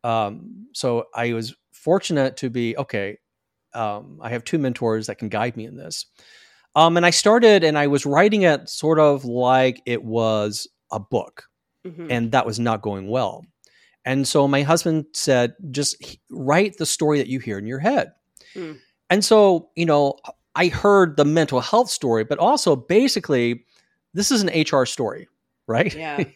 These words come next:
Speaker 1: <laughs> It's an H R story from hell.
Speaker 2: <laughs>
Speaker 1: But when I thought of it in terms <laughs> of, like, corporate intrigue, you know, like, I'd heard, like, a podcast, and I listened to a lot of podcasts.
Speaker 2: Mm-hmm.
Speaker 1: Like, I'd heard a podcast about Enron,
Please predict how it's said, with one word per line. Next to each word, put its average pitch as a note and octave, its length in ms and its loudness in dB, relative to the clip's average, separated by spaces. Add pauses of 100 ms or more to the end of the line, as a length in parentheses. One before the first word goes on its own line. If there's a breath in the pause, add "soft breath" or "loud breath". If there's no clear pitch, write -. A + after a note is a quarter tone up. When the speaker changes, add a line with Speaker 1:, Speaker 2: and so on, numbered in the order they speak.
Speaker 1:
<laughs> - 200 -14
It's F#3 180 4
an F#3 140 4
H F3+ 240 4
R F3 120 4
story C#3+ 320 0
from A#2 160 -2
hell. C3 440 -2 (360 loud breath)
Speaker 2:
<laughs> D4 220 -4
Speaker 1:
But F#3 120 4
when F#3+ 140 2
I E3+ 100 4
thought G#3+ 300 6
of A#3 120 4
it G#3+ 100 4
in D#3+ 80 -4
terms E3 560 2
<laughs> - 40 -4
of, C3+ 400 2 (220 loud breath)
like, D3 180 0
corporate F#3 500 4
intrigue, C3 580 0 (400)
you C3+ 100 -2
know, B2 140 2
like, B2+ 200 0
I'd C3+ 120 2
heard, C#3 260 0
like, C3 140 2
a B2 60 0
podcast, B2 560 0
and E3 100 2
I E3+ 60 6
listened F#3 320 4
to - 60 -6
a - 20 0
lot G2+ 160 -2
of - 60 -14
podcasts. - 500 -16 (220 soft breath)
Speaker 2:
Mm-hmm. F3 240 -12
Speaker 1:
Like, D#3+ 100 -2
I'd C#3 100 6
heard C#3 140 4
a B2+ 40 2
podcast C#3 400 4
about D3+ 300 2
Enron, D3 600 0